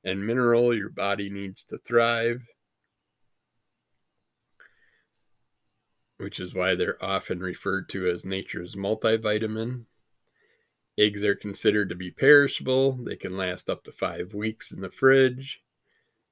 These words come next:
Try making a nutrient-dense veggie omelet or adding a fried egg to oatmeal. Yuck. Salads or vegetable dishes to boost the protein content. <clears throat> I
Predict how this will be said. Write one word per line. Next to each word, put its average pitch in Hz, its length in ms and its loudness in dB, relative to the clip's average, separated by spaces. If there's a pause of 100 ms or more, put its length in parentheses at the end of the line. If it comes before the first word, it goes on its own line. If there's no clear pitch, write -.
(140)
Try 104 200 2
making 101 400 0
a 92 60 0
nutrient-dense 98 1040 -2
veggie 98 420 -2
omelet 107 480 -2
or 98 140 -2
adding 92 320 -2
a 85 60 -14
fried 92 420 0
egg 101 280 -4
to - 100 -6
oatmeal. 131 720 0 (760)
Yuck. 104 300 0 (880)
Salads 120 760 4 (100)
or 98 200 -4
vegetable 117 520 2
dishes 120 640 2
to 107 100 -6
boost 104 480 -2 (220)
the 98 100 -4
protein 120 580 4
content. 120 640 -2 (600)
<clears throat> - 580 -8
I - 480 8